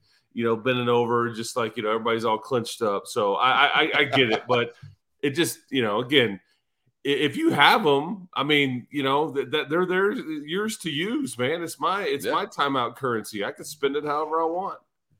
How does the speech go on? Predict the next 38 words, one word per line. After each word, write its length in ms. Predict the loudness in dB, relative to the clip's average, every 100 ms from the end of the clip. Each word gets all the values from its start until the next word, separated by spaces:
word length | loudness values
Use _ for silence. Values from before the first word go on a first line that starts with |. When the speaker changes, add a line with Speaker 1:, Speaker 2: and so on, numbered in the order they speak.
| _
Speaker 2:
I 140 | 0
like 240 | 2 0 2
that 220 | 2 0
perspective. 600 | -10 -4 -2 0 -2 -4
And 120 | -2
I 80 | 0
like 340 | 2 0 -2
also, 420 | -2 -4 0 0 0
we're 140 | -2
getting 180 | -2 -4
a 40 |
bunch 280 | -4 -6 -4
of 140 | -8
great 240 | -2 -2 -2
new 140 | -6
terms 440 | -4 -4 -4 -8 -14
today. 220 | -8 -8
Player 400 | -6 -6 -4 -4
exposure, 680 | -6 -12 -8 -6 -4 -6 -8
Speaker 1:
<laughs> 60 | -14
Speaker 2:
timeout 600 | -10 -8 -6 -4 -6 -6
currency. 580 | -6 -4 -4 -6 -8 -10 -20 _ -18 -10
Anybody 240 | -4 -2 -2
got 140 | -2
some 180 | -4 -8
timeout 500 | -4 -2 0 -2 -2
current? 180 | -4 -6 -10 -2
Parents, 580 | 2 2 2 -4 -10 -12 -18 -2
kids, 400 | 2 4 2 -2
you 80 | -2
got 120 | 0
any 140 | -2
timeout 500 | -2 -2 0 0 -2
currency 460 | -2 -2 -4 -4 -2
to 100 | 0
work 280 | 2 0 0
with? 200 | -2 -4 -14 -4
Speaker 1:
Yeah. 420 | 0 2 2 0